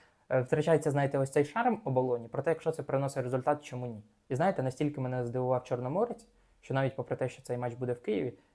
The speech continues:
я очікую перемогу Чорноморця один нуль. Або, якщо що, в крайньому випадку нічия один один. Думаю, Чорноморець свій гол точно заб'є. Але все ж таки рахунок на цей матч — це перемога Чорноморця мінімальна один нуль. Що думаєте ви по цьому знов-таки матчу за участю Оболоні і за шість очків?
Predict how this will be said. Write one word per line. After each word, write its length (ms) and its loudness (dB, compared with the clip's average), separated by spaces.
я 120 6
очікую 360 0
перемогу 380 -2
Чорноморця 560 -6
один 360 -6
нуль. 80 -14
Або, 400 6
якщо 240 0
що, 160 2
в 80 -2
крайньому 300 2
випадку 320 -6
нічия 320 -4
один 240 -6
один. 200 -8
Думаю, 240 -4
Чорноморець 500 -6
свій 120 -8
гол 180 -4
точно 320 -10
заб'є. 220 -18
Але 160 4
все 160 4
ж 80 -2
таки 340 -2
рахунок 340 -8
на 60 -6
цей 160 -10
матч — 200 -6
це 80 -18
перемога 320 -8
Чорноморця 520 -10
мінімальна 480 -8
один 180 -14
нуль. 180 -20
Що 140 -2
думаєте 320 4
ви 160 4
по 120 -4
цьому 260 0
знов-таки 420 -2
матчу 300 -6
за 80 -2
участю 360 -4
Оболоні 500 0
і 280 -8
за 120 -10
шість 260 -14
очків? 280 -20